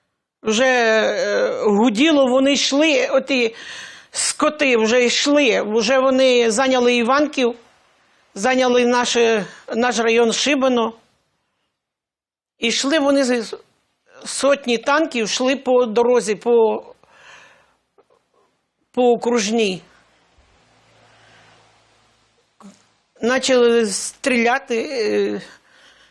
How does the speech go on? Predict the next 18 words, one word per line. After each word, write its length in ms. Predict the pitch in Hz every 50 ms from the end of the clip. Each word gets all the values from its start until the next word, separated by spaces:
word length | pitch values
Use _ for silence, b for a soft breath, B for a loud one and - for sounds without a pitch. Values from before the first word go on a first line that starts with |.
| B B B
стріляли, 540 | - - - 254 233 233 254 262 277 254 233
де 160 | 208 240 247
вони 220 | 240 240 240 240
стріляли, 440 | 226 - 254 240 233 240 254 254 240
ми 120 | 233 233 226
ховались 460 | - 247 233 240 233 226 226 226 -
в 40 | -
погребі. 560 | 247 262 262 240 226 220 202 196 196 196 202 - _ _ _ _ _ _ _ _ _ _ _ _ _ _ _ _ _
З 140 | - - -
першого 480 | - 254 262 262 254 - 254 254 247
на 140 | 240 240 240
друге 520 | 220 233 254 311 330 277 247 214 190 - _ b b b b b b b b
кинули 380 | - 262 269 254 247 247 247 240
бомбу 400 | 208 220 285 320 311 262 277 277
рядом 320 | 262 262 262 233 262 254
на 100 | 247 247
будинок. 600 | 233 226 247 208 233 247 240 226 208 202 - - - _ _ _ _ _ _ _ _ _ _ _ _ _ _ _ _ _ _ _ _ _ _ _ _ _ _ _ _ _ _ _ _ _
І 840 | - 269 233 233 233 226 226 214 214 208 208 208 202 202 202 202 202